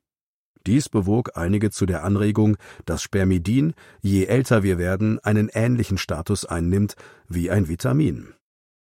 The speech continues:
Wenn wir jünger sind, scheinen wir selbst genug herstellen zu können. Doch mit dem Alter müssen wir uns darum kümmern,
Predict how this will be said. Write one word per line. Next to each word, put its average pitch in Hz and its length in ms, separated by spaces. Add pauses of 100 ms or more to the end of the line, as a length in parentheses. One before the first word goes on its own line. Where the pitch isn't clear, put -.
(220)
Wenn 90 240
wir 92 100
jünger 90 320
sind, 139 340
scheinen 160 320
wir 127 120
selbst 143 320
genug 107 260
herstellen 95 400
zu 95 140
können. - 400 (340)
Doch - 160
mit 92 140
dem 98 120
Alter 120 300
müssen 117 320
wir 104 80
uns 101 160
darum 85 300
kümmern, 117 340